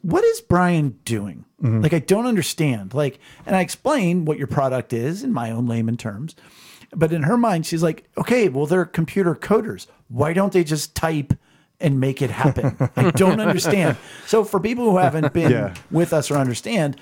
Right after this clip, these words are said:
Speaker 1: you know, what are you
Speaker 2: Yeah.
Speaker 1: doing? Why were you in New York? Why did it go haywire? And what, what amazing, I don't care about why it went haywire, but I mean, wh-, how did you get into position and, and what did you learn? You told us you have so many different stories.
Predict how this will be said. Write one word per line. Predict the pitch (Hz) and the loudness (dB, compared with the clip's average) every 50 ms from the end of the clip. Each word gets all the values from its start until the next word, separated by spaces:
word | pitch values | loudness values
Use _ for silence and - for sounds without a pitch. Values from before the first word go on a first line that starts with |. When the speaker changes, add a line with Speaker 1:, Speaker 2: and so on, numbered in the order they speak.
| - - _ _ | -18 -20 _ _
Speaker 1:
you | 214 175 | -2 0
know, | 165 143 131 - - - 156 185 | 0 0 0 -4 -8 -16 -14 -10
what | 151 120 113 120 156 202 | -8 -6 0 0 2 2
are | 254 | 2
you | 285 240 202 | 0 2 4
Speaker 2:
Yeah. | 127 113 107 - | 4 4 4 2
Speaker 1:
doing? | 156 151 151 | 2 0 -2
Why | - - 135 120 117 127 143 156 196 220 | -4 -8 -12 -6 -4 -2 0 0 2 2
were | 226 214 190 | 2 2 2
you | 175 170 160 151 147 143 | 2 2 2 2 2 0
in | 139 135 | 0 0
New | 131 | 0
York? | 127 123 117 117 120 123 120 - - _ _ _ | 0 0 0 -2 -2 -4 -6 -10 -18 _ _ _
Why | - 143 147 160 185 | 0 0 2 2 2
did | 185 190 185 | 0 0 0
it | 185 175 | 0 0
go | - 175 165 143 | 0 0 0 2
haywire? | 117 127 131 120 123 120 123 123 | 0 0 0 0 0 -2 -2 -2
And | 123 120 110 110 | -2 -4 -4 -2
what, | 120 147 180 - - _ | -2 -2 -2 -4 -6 _
what | - 175 127 160 185 190 | -14 -6 -4 -2 0 0
amazing, | 170 147 143 143 143 147 143 131 151 147 - | 0 0 -2 -2 -2 -4 -4 -6 -8 -8 -4
I | - | -2
don't | 233 170 135 | -2 -2 -2
care | - 127 | -4 -8
about | 113 107 104 120 | -8 -8 -10 -8
why | 117 110 | -8 -8
it | 104 | -8
went | 98 104 107 | -8 -8 -6
haywire, | 117 123 113 101 101 117 | -6 -6 -8 -10 -12 -2
but | 113 151 156 | 0 0 2
I | |
mean, | 151 147 139 - - - - - - - - - | 2 -2 -4 -4 -8 -18 -20 -20 -20 -20 -14 -10
wh-, | 180 160 160 - 151 | -8 -4 -4 -4 -2
how | - 180 233 | -2 -2 -2
did | 254 208 | -2 -2
you | 196 | -2
get | 214 208 | 0 0
into | 208 196 185 | 0 0 0
position | 156 147 135 131 143 131 - 139 135 127 | 0 -2 -2 -2 -4 -2 -2 -2 0 0
and, | 120 117 123 | -2 -2 -4
and | 143 120 120 123 | -2 -2 0 2
what | 160 180 | 0 0
did | - 180 135 | 0 -2 0
you | 160 180 | 2 2
learn? | 160 160 214 208 160 | 2 2 0 0 -2
You | 131 127 | -4 0
told | - 190 226 190 | 2 2 2 2
us | - - - | 0 -6 -10
you | 131 120 | -12 -10
have | 104 | -8
so | - - 147 156 180 214 208 202 202 | -6 -4 0 2 2 4 4 4 4
many | 190 180 175 175 156 | 2 2 2 2 0
different | 160 139 135 123 | 0 -2 -2 -4
stories. | - - 156 139 113 90 - - - - | -2 -2 -2 -2 -2 -4 -10 -16 -20 -16